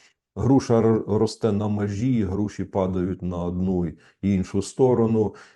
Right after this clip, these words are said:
і Кайдашева сім'я не знає, як з тим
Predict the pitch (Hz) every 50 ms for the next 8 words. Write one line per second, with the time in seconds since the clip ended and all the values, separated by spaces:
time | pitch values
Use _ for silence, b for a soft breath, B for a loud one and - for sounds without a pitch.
0 | B _ _ - 147 151 151 147 143 139 135 127 117 101 95 90 90 - - -
1 | 127 127 123 131 127 - - 151 139 131 127 123 110 104 95 - - - 123 127
2 | 123 120 131 127 120 117 117 117 104 104 113 117 117 117 117 113 107 101 98 98
3 | 92 - - - - 92 87 87 85